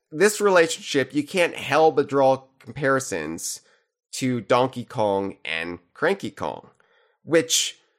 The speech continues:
I don't know if you know this, Jeff, but one of the original ideas that they bandied about, uh, ban-, bandied about for Donkey Kong Country two was that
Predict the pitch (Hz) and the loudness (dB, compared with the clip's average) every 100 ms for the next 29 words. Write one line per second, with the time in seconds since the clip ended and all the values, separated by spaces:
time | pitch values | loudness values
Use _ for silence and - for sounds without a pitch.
0 | _ _ _ _ _ _ 185 214 185 147 | _ _ _ _ _ _ 4 6 6 6
1 | 160 226 87 - 92 - - _ _ _ | 4 4 2 -8 -8 -10 -16 _ _ _
2 | _ _ _ _ - 147 131 156 170 156 | _ _ _ _ 0 2 4 4 4 4
3 | 151 147 160 165 185 165 - 139 135 113 | 4 4 2 0 2 4 4 0 0 -2
4 | 147 160 123 107 101 107 104 101 98 98 | 0 2 2 0 -4 -4 -2 -2 -2 -2
5 | 98 92 - _ - - _ - - 120 | 0 0 -2 _ -20 -20 _ -4 2 2
6 | 117 104 _ _ _ _ 151 160 165 139 | 0 -4 _ _ _ _ 2 4 4 2
7 | 139 131 - - 156 147 131 127 127 117 | 2 2 0 -2 0 2 2 0 -2 -6
8 | 113 - 92 - 233 190 - _ _ _ | -8 -10 -12 -6 -4 -4 -8 _ _ _
9 | _ _ _ - 123 143 147 127 127 135 | _ _ _ -8 2 4 4 2 2 4
10 | 127 123 - | 4 2 0